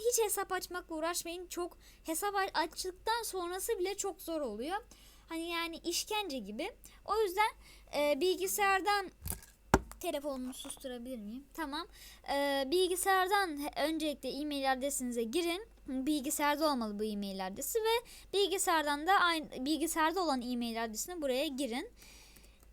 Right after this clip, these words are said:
Mail nokta com yazdım şimdi. Evet. Ee,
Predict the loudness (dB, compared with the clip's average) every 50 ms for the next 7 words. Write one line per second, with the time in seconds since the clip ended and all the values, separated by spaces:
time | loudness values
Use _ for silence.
0 | -20 -20 -16 -14 -12 -10 -8 -6 -6 -6 -8 -8 -12 -18 -20 -20 _ -14 -12 -10
1 | -6 -4 -4 -2 -4 -4 -8 -12 -8 -4 -4 -4 -4 -4 -6 -8 -8 -8 -10 -14
2 | -20 -20 -14 -6 -2 0 0 0 -2 -4 -8 -12 -12 -14 -14 -14 -14 -8 -6 -6
3 | -6 -6 -8 -12 -20 -20 -20 -18 -18 -20 -20 -20 -8 -4 -2 0 0 0 0 -2
4 | -4 -8 -16 -20 -20 -20 -20 -20 -20 -14 -8 -4 -2 -2 0 0 -2 -2